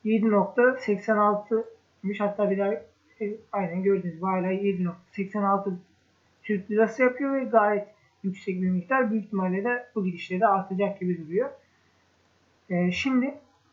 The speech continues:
buradan nasıl kazanacaksınız? Çok basit. Buraya girip o "Ben robot değilim." dedikten sonra burada gördüğünüz gibi diyor ki "Beş saniye boyunca bu içeriği izle ve sana sıfır nokta sıfır sıfır bir dolar ödemesi yapalım." diyor.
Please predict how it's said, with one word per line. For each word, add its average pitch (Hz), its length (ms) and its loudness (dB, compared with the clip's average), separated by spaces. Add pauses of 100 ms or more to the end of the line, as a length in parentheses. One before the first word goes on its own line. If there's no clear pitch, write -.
(360)
buradan 240 300 6
nasıl 214 180 2
kazanacaksınız? 190 720 -2
Çok 262 260 -2
basit. 196 300 -6 (520)
Buraya 254 320 6 (320)
girip 226 320 -2
o 208 160 2
"Ben 226 200 8
robot 226 300 2
değilim." 226 220 2
dedikten 226 440 -2
sonra 180 460 -8 (520)
burada 247 220 4
gördüğünüz 240 460 4
gibi 220 180 -4
diyor 240 180 0
ki 277 360 -14
"Beş 254 220 4
saniye 214 400 0
boyunca 226 340 2
bu 233 240 -2 (100)
içeriği 226 460 -2
izle 240 180 0
ve 254 100 0
sana 240 400 -4 (220)
sıfır 226 360 -4
nokta 214 260 -2
sıfır 233 300 -4
sıfır 208 360 0
bir 285 180 -4 (280)
dolar 220 380 6 (100)
ödemesi 185 480 -2
yapalım." 151 380 -12
diyor. 208 140 -2